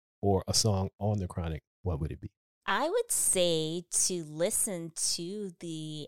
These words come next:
Speaker 2: N W A albums first, just
Speaker 1: Okay.
Speaker 2: so that you can kind of hear what it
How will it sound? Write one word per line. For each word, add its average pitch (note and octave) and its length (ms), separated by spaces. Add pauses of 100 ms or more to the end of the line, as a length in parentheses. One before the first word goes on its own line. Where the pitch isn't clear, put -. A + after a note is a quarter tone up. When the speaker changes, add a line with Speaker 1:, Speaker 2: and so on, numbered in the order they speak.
Speaker 2:
N D#3 140
W D3 300
A C#3 100
albums - 440
first, - 520 (300)
just - 180
Speaker 1:
Okay. C#4 80
Speaker 2:
so C4+ 80
that A#3 140
you G3+ 120
can F#3+ 200
kind F3 280
of D#3+ 200
hear D#3+ 640 (260)
what D#3+ 300
it D#3 120